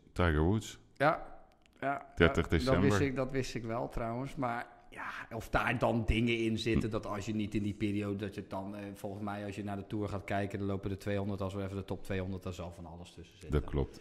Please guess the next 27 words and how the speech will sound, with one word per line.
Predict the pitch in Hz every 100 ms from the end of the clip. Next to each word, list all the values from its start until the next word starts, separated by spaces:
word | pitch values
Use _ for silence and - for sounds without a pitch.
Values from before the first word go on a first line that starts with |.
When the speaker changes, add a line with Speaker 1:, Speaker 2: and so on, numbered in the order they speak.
| -
Speaker 1:
Maar | 87 101 151 196 123
we |
hebben | 113 110
ook | 113 107
even | 101
gekeken | - 92 90
naar | 85
de | 82
numerologie. | 82 82 80 76 73 - 185 - - - - - - - - - - -
En | 82
wat | 85
is | 82
Joost | 80 71 -
Luiten? | 80 95 98 90 87 -
Hij | 73
is | 76 -
een |
vijf. | - - 110 71 - - - -
Net | 107 110
zoals | 110 85 82
Johan | 90 71 73 69
Cruijff, | - 110 113 - 80
Louis | 78 73 -
van | -
Gaal, | - 98 98 98
Pim | - 73
Fortuyn, | - 82 - 90 92 90